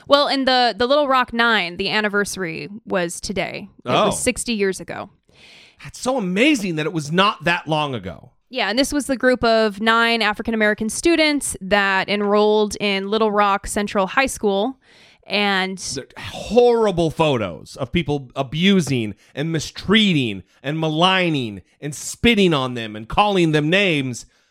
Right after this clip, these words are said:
Speaker 2: all while they just walked to school with other, to, to be at school with white people.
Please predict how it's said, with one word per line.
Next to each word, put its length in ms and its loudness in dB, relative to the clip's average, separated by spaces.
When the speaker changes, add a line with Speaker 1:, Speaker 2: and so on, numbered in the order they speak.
Speaker 2:
all 760 2
while 200 0
they 120 2
just 220 0
walked 680 -4
to 120 -2
school 540 0
with 160 0
other, 340 -2
to, 120 -4
to 160 -6
be 160 -2
at 80 -8
school 300 0
with 120 -4
white 300 0
people. 460 -16